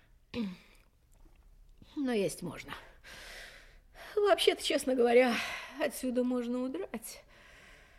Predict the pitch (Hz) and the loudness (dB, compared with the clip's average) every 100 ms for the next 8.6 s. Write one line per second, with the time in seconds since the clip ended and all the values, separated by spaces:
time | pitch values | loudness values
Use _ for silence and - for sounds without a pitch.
0 | - - _ - - _ - _ _ - | -20 -20 _ -20 -20 _ -20 _ _ -8
1 | 254 240 220 208 226 226 220 - - 214 | -4 -2 -2 0 0 2 0 0 0 2
2 | 240 311 349 - 339 277 247 240 226 214 | 2 0 -4 -4 0 0 0 0 0 0
3 | 202 - 214 202 202 202 214 196 196 202 | -4 -2 0 2 0 -2 -6 -4 -4 -2
4 | 254 330 - 370 330 - _ - - _ | -2 -6 -4 -4 -4 -14 _ -20 -20 _
5 | - - - - _ _ 156 165 170 269 | -20 -20 -20 -20 _ _ -10 -6 -4 -2
6 | 254 208 165 151 - - 143 - - - | 0 -2 -4 -8 -12 -12 -14 -14 -20 -20
7 | _ _ - _ - - - - - - | _ _ -20 _ -20 -20 -20 -20 -20 -20
8 | - _ 220 202 208 | -20 _ -10 -4 -4